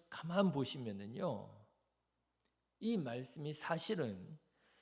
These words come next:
세례 요한에 대한 말씀이 아니라 사람들에 대한 말씀이라고, 이로구나 깨닫게 됩니다.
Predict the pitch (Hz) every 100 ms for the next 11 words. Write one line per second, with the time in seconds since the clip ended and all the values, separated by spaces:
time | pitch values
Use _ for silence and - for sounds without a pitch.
0 | - _ - - - 190 196 220 190 185
1 | 175 185 180 170 147 147 123 101 104 -
2 | 156 131 92 90 147 170 110 - - _
3 | _ _ _ _ _ _ - - 196 220
4 | 269 226 214 196 180 175 147 147 135 104
5 | 104 - 139 117 107 98 - - - 139
6 | 139 123 139 151 147 147 - 160 131 127
7 | 107 -